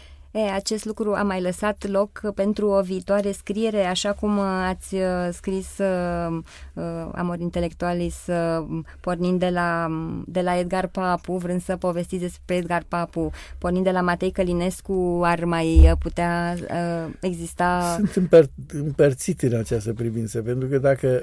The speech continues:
Speaker 2: ați observat, chiar mari memorialiști, când nu mai vorbesc despre tinerețea lor, când vorbesc despre vârsta adultă, încep să lase loc unor resentimente, unor lucruri mai urâte.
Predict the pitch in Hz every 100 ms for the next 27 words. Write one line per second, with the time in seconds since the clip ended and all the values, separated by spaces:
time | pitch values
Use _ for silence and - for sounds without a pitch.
0 | 123 123 139 - 139 156 156 - 165 156
1 | 143 156 170 147 135 123 120 117 113 113
2 | 123 - - - - - - - - -
3 | - - - - - 139 117 139 135 123
4 | 120 139 156 160 127 127 127 117 113 -
5 | 117 123 120 117 113 120 107 104 127 123
6 | 135 120 113 135 135 123 127 117 131 123
7 | 123 117 95 110 107 143 139 - - -
8 | - - 127 156 143 147 135 147 - 135
9 | 120 117 120 127 113 139 131 135 117 123
10 | 120 113 113 123 127 - 117 107 127 120
11 | 120 110 120 117 120 110 120 147 139 139
12 | 131 131 139 135 - 98